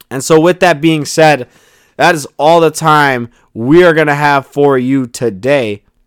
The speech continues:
And just remember, you can check out any of our episodes that we've had before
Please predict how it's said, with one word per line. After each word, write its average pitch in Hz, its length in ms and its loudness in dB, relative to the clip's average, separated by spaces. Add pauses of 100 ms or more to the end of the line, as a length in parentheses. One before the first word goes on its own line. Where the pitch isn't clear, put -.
(440)
And 127 100 -10
just 139 140 -10
remember, 147 260 -2
you 160 140 -2
can 165 160 -6
check 165 240 -2
out 147 300 0 (360)
any 214 260 0
of 180 140 2
our 165 260 4
episodes 156 720 0
that 135 120 -4
we've 135 160 -6
had 143 240 -2
before 160 580 0